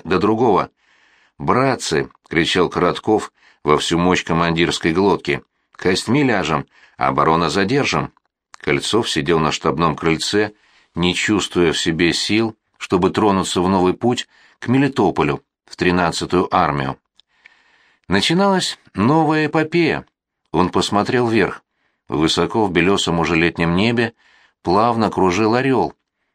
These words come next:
рассматривая зорким и безразличным глазом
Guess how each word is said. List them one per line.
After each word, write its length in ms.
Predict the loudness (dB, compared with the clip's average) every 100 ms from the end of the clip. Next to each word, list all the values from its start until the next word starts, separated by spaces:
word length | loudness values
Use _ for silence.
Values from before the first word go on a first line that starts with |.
| -8
рассматривая 800 | -2 -2 0 0 0 2 2 2
зорким 600 | 2 2 0 0 -2 -2 _ _ _
и 100 | -2
безразличным 840 | 0 0 0 0 0 0 0 0
глазом 480 | 2 0 0 -2 -6